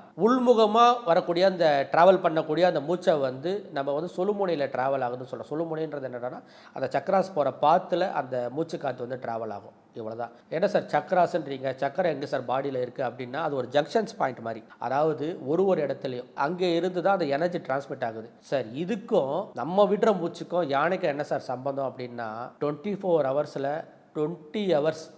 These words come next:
சுழுமுனையிலேயே மூச்சு விடக்கூடிய ஒரே ஒரு மிருகம் எதுன்னா யானை தான். அப்ப தன் நிலையை அடைஞ்சு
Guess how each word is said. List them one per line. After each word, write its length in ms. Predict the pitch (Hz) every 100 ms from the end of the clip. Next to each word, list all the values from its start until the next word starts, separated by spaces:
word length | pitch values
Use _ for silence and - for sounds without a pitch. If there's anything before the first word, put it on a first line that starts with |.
| -
சுழுமுனையிலேயே 840 | 160 190 208 196 185 175 175 185 185
மூச்சு 360 | 175 175 175
விடக்கூடிய 760 | 160 160 151 151 151 165 180 135
ஒரே 420 | 139 156 175 202
ஒரு 240 | 202 170
மிருகம் 380 | 135 147 156 160
எதுன்னா 480 | 127 120 123 131 151
யானை 260 | 110 104 104
தான். 180 | 113 _ _ _ _ -
அப்ப 480 | 110 117 120 156 - - _
தன் 260 | 117 123 131
நிலையை 400 | 135 165 185 175
அடைஞ்சு 560 | 143 143 147 147 170